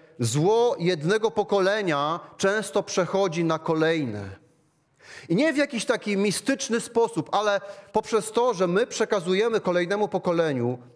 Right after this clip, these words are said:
sposoby myślenia, postawy i postępowanie. I ta zasada ciągle i ciągle działa. Wydaje się, że dzisiaj jakby wielu z nas o tym zapomina.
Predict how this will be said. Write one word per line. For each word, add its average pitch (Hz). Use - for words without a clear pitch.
sposoby -
myślenia, 147
postawy 147
i 123
postępowanie. 127
I 139
ta 165
zasada 196
ciągle 185
i 175
ciągle 170
działa. 143
Wydaje 143
się, 151
że 135
dzisiaj 156
jakby 127
wielu 147
z 135
nas 156
o 147
tym 135
zapomina. 135